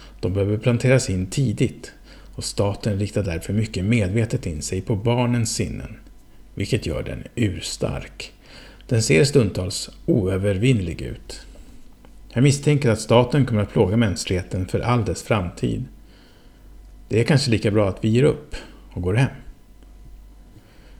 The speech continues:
Nej, självklart inte. Vi kan besegra staten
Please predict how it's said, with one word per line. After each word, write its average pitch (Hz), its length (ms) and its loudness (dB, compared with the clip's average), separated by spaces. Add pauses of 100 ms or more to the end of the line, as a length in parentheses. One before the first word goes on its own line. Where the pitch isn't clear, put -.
(280)
Nej, 151 360 6 (460)
självklart 120 460 2
inte. 95 420 -4 (1040)
Vi 147 120 6
kan 135 400 8
besegra 92 380 0
staten - 480 0